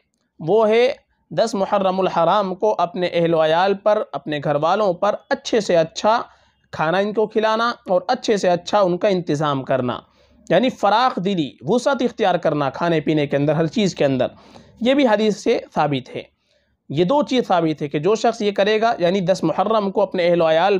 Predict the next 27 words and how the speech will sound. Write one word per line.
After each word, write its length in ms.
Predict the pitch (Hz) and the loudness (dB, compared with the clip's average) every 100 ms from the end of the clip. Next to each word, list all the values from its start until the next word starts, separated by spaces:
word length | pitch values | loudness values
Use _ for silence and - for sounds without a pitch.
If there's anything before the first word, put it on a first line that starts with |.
| 185 | 0
पर, 140 | 196 | -2
अ, 1040 | 220 - _ _ _ - 165 165 165 - _ _ - | -2 -10 _ _ _ -4 0 2 2 -2 _ _ -4
रिज़्क़ 380 | 170 240 254 | -2 -2 -2
के 120 | 226 196 | 0 2
अंदर, 360 | 180 180 175 | 2 4 2
खाने 280 | 165 175 175 | 2 -2 -2
पीने 320 | 165 247 254 | 0 0 0
के 120 | 202 180 | 0 2
अंदर, 400 | 170 165 165 156 - | 2 4 2 0 -2
उनकी 300 | 165 170 170 | -8 -4 0
रिहाइश 400 | 160 170 226 214 | 2 2 0 -2
के 80 | - | -4
अंदर 180 | 185 180 | -2 -2
वुसअत 360 | 165 233 247 220 | -2 -2 -2 -2
इख्तियार 320 | - 190 175 | -2 0 0
करेगा, 280 | 170 170 196 | 0 0 2
अल्लाह 180 | 180 165 | 0 0
ताला 280 | 175 208 233 - _ _ 247 | 0 0 -2 -8 _ _ -2
पूरे 300 | 269 254 190 | 2 2 2
साल 320 | - 202 202 | 0 2 2
उसको 400 | 170 165 - 233 269 - _ - | -2 -4 0 4 4 0 _ -10
रिज़्क़ 260 | 202 - 214 | -10 -6 -4
के 140 | 185 | -2
अंदर 280 | 175 185 220 | 0 0 0
वुसअत 320 | 175 165 160 | 0 -2 -4
अता 160 | 151 139 | -4 -4
फरमाएंगे, 580 | - 127 123 113 110 | -2 -4 -6 -8 -12